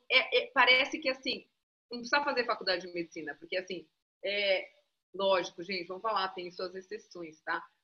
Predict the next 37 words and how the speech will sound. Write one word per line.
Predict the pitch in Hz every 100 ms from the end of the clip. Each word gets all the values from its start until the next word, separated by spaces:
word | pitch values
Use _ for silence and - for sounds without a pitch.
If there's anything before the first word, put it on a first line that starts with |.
| _
Mas, | 190 208 214
assim, | 214 233 190
eu | 185
tô | 220
falando | 214 214
assim, | 214 208 - _ _ _ _ _
você | - 285
chega, | - 285 294 -
eu | 254
falo | 262
assim, | 254 240 240
"Doutor, | - 233 233 254 254 -
tô | 233
com | 233 233
dor | 226 226
de | 233
ouvido, | 220 185 202 240 214 220 214 190 _ -
garganta, | 220 220 196 202 226 220 202
só | 226
que | 233
eu | 226
tive | 202 226
um |
problema, | - 226 202 208
não | 208 214
posso | 208 208 -
tomar, | 208 185 190 - - _ _ _ -
é, | 196 190
nada, | 190 202 202 190
assim, | 190 - 190
por | -
causa | - 202 190
da | 190
microbiota, | 185 190 196 185 196 180 185 185
tá, | 196
tá, | 202
tá." | 202 202